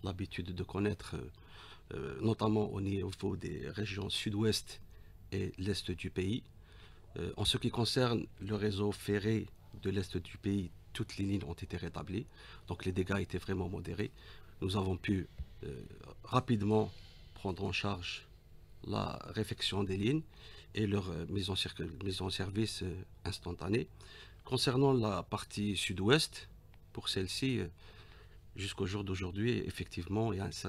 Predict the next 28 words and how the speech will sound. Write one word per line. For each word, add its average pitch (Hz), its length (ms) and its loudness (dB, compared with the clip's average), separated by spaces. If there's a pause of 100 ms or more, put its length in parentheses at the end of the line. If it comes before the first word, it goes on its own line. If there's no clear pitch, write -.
un, 92 160 -2
un 90 40 -4
tronçon 110 480 -2 (420)
qui 90 180 -4
relie 95 300 2
Béchar 95 420 2 (280)
à 92 120 -2
Ain 95 140 -2
Sefra, - 440 -2 (260)
qui - 160 -2
est - 80 -2
toujours 113 540 0 (600)
non 101 140 6
opérationnel. 92 640 0 (440)
Des 90 160 -2
opérations 95 640 0 (460)
de 95 80 -2
ré-, 95 240 0
de 85 280 -4 (260)
réhabilitation 101 760 2
ont - 60 -4
été - 260 -4
entamées 95 400 -2
par 90 160 -6
la 90 120 0
nesrif, 98 440 0
donc - 260 -10
chargée 90 460 -4